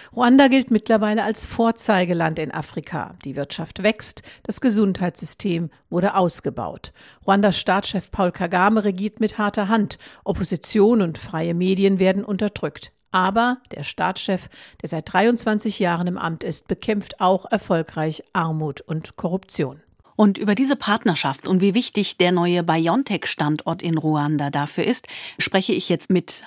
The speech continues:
Speaker 2: Heike Raab von der S P D. Sie ist Staatssekretärin in der Staatskanzlei Rheinland-Pfalz.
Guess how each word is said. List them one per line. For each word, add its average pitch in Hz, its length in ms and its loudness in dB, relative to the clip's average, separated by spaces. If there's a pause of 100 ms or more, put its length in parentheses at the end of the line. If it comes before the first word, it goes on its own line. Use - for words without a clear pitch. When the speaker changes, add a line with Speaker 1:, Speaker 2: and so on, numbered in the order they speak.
Speaker 2:
Heike 170 340 -2
Raab 151 280 0
von 190 140 0
der 175 140 0
S - 160 -6
P 185 100 0
D. 175 280 0 (260)
Sie 202 240 0
ist - 300 -4
Staatssekretärin 160 1000 0
in 165 240 -2
der 147 160 -2
Staatskanzlei 139 1000 -4
Rheinland-Pfalz. 147 720 0